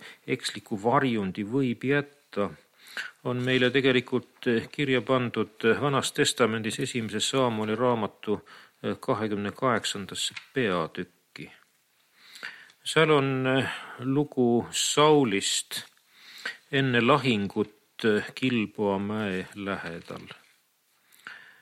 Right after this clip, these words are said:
Saul oli läinud oma suhetes Jumalaga pahuksisse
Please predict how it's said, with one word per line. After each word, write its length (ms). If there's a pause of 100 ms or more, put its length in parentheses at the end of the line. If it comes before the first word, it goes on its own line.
(420)
Saul 340
oli 180
läinud 400
oma 200
suhetes 600
Jumalaga 440
pahuksisse 880